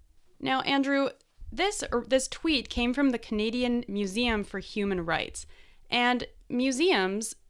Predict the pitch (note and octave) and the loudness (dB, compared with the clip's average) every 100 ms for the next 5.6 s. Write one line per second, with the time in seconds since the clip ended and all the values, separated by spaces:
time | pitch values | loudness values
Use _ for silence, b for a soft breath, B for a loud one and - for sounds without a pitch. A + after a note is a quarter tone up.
0 | - - - C4 D#4 A3+ G#3+ G3 F#3+ G3+ | -12 -8 0 2 2 2 2 2 2 -2
1 | - G#3+ G#3+ G#3 G3 F#3+ E3+ F3 F3 F3+ | -2 2 2 2 0 0 0 0 2 0
2 | - F3+ E3 E3 E3+ D#3+ - - B3 E4 | -2 -2 0 0 0 0 -4 -4 -2 0
3 | D4+ E4 D#4+ C4 C4+ C4 - G#3+ G#3 G#3 | 2 4 6 4 2 0 2 4 4 2
4 | - - b b b b _ - D#4+ G#4 | -4 -8 b b b b _ 0 2 2
5 | D#4+ - A#3+ A#3+ D4+ G#3 | 0 0 0 4 4 2